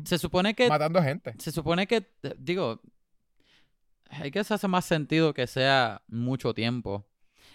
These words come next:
Speaker 1: Es que,
Speaker 2: Por
Speaker 1: es que
Speaker 2: eso,
Speaker 1: como es un
Speaker 2: pero
Speaker 1: montaje tan rápido y, y él cambia,
Speaker 2: es un montaje
Speaker 1: creo
Speaker 2: bien
Speaker 1: que es
Speaker 2: rápido.
Speaker 1: físico, pero no.
Speaker 2: Sí, sí,
Speaker 1: I guess
Speaker 2: pero,
Speaker 1: sí,
Speaker 2: ok.
Speaker 1: se supone que sean meses, I guess, ya.
Speaker 2: Por eso, por, por eso, porque
Speaker 1: Porque,
Speaker 2: él, él
Speaker 1: ajá,
Speaker 2: va a
Speaker 1: ese,
Speaker 2: diferentes
Speaker 1: ese es el
Speaker 2: sitios.
Speaker 1: tiempo que la Tierra se,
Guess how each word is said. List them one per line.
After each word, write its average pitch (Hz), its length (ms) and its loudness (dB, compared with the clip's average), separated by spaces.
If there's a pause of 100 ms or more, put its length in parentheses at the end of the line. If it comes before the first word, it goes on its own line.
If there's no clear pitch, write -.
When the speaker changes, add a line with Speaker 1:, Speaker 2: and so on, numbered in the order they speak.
Speaker 1:
Es 131 100 -2
que, 220 140 4
Speaker 2:
Por - 120 2
Speaker 1:
es 131 60 6
que 196 40 8
Speaker 2:
eso, 240 120 6
Speaker 1:
como 180 100 8
es 170 40 10
un 175 40 8
Speaker 2:
pero 165 160 10
Speaker 1:
montaje 196 500 6
tan 165 200 -2
rápido 151 520 2
y, 110 220 -4
y 120 140 -2
él 147 340 0
cambia, 165 340 4
Speaker 2:
es 180 60 10
un 190 60 8
montaje - 160 8
Speaker 1:
creo 247 160 12
Speaker 2:
bien 247 100 10
Speaker 1:
que - 60 4
es 247 40 8
Speaker 2:
rápido. 185 360 8
Speaker 1:
físico, 147 280 2
pero 117 220 0
no. 117 200 -2 (840)
Speaker 2:
Sí, 185 220 0
sí, 190 60 -2
Speaker 1:
I 143 100 8
guess - 160 12
Speaker 2:
pero, 180 120 12
Speaker 1:
sí, 147 120 8
Speaker 2:
ok. 143 60 4
Speaker 1:
se 135 140 4
supone 127 340 4
que 165 100 6
sean 147 260 4
meses, 113 340 2
I 107 80 0
guess, - 400 -4
ya. 98 280 -8 (640)
Speaker 2:
Por 151 200 8
eso, 180 240 6
por, 117 200 2
por 143 120 4
eso, 220 120 4
porque 165 200 4
Speaker 1:
Porque, 135 140 4
Speaker 2:
él, - 60 0
él 151 60 6
Speaker 1:
ajá, 147 140 6
Speaker 2:
va - 60 10
a - 20 8
Speaker 1:
ese, 220 100 4
Speaker 2:
diferentes 185 320 6
Speaker 1:
ese 185 140 4
es 175 60 8
el 175 80 6
Speaker 2:
sitios. 165 60 -2
Speaker 1:
tiempo 170 280 4
que 151 80 2
la 123 100 4
Tierra 123 340 0
se, 135 160 -8